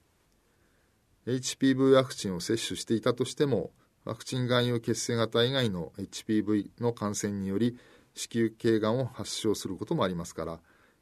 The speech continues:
エイチピーブイワクチン既接種者の方も含めて、二十歳以上の女性には子宮頸がん検診を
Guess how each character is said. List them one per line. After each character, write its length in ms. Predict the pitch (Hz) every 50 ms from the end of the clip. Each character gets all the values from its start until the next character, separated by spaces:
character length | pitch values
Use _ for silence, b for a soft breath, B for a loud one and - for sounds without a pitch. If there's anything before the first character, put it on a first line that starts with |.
| b -
エ 60 | - 120
イ 60 | 120
チ 120 | - - -
ピ 160 | - 127 120
ー 40 | 113
ブ 80 | 120
イ 40 | 120
ワ 100 | 120 120
ク 100 | 117 -
チ 100 | - -
ン 120 | 85 85 -
既 160 | - 143 139
接 240 | 131 - 113 101 -
種 100 | - 135
者 120 | - 123 101
の 80 | 95
方 300 | - - 110 - - 151
も 120 | 139 107 -
含 260 | - - - 143 139
め 80 | 127
て、 220 | 113 - 110 - - b b b b b b b b -
二 80 | - 98
十 100 | 101 104
歳 280 | - - - 110 101 95
以 20 |
上 140 | 87 98 87
の 120 | 78 85
女 140 | 82 80 78
性 240 | - - 113 113 123
に 80 | 139
は 220 | 151 131 90 - - _
子 160 | - - - -
宮 140 | 107 98 90
頸 200 | - 104 98 87
が 140 | 95 95 92
ん 60 | 87
検 260 | - 101 95 87 87
診 260 | - 85 87 95 101
を 100 | 107 98